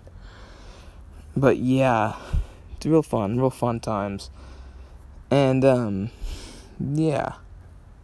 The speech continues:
Now, the only thing I wish I could do differently on this podcast is have a lot more people on.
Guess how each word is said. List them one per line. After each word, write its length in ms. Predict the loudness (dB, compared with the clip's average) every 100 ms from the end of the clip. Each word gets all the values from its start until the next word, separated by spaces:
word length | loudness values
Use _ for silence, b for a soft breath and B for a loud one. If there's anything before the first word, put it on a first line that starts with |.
| b b b b -10 2
Now, 240 | 4 4
the 180 | 2 -2
only 220 | 0 0
thing 140 | 2 2
I 120 | 2
wish 260 | 2 0
I 60 | -2
could 160 | -2 -4
do 60 |
differently 480 | -2 -2 0 0 0
on 120 | 0
this 120 | -2
podcast 600 | 0 0 0 0 0 -2
is 100 | -4
have 140 | -2 0
a 60 |
lot 340 | 0 0 0 0
more 160 | 0
people 540 | -2 -2 -2 0 0 0
on. 340 | 0 -2 -6